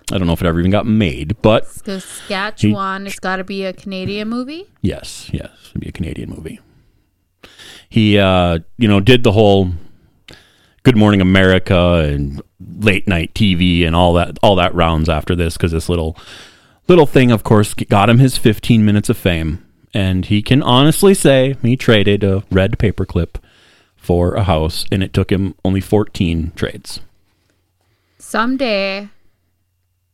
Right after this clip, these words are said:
Speaker 2: I am going to get my fifteen minutes for just being me too.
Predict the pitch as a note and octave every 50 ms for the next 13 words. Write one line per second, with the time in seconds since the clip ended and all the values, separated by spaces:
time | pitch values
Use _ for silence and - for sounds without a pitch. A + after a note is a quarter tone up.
0 | - F#3+ F#3 F#3 G3 G3+ G#3 G#3+ A3+ A#3+ - - A3 G#3+ G#3+ G#3+ G#3+ G#3 G#3 G#3
1 | G#3+ G#3+ G#3+ G#3+ - G#3+ G3+ G3 G3+ - - _ _ _ _ - F#3+ F3+ E3+ F3
2 | F#3 G#3 G#3 - G#3+ G#3+ _ _ - A3 A3 G#3+ G#3 G3+ G#3 G#3 G#3 G#3+ A#3 -
3 | - - - - _ _ _ _ _ _ _ - G#3 F#3+ - E3+ E3+ - - F#3
4 | F3+ F#3 F#3+ F#3+ F#3+ F#3 F#3 F#3 - - - F3+ D#3 D#3+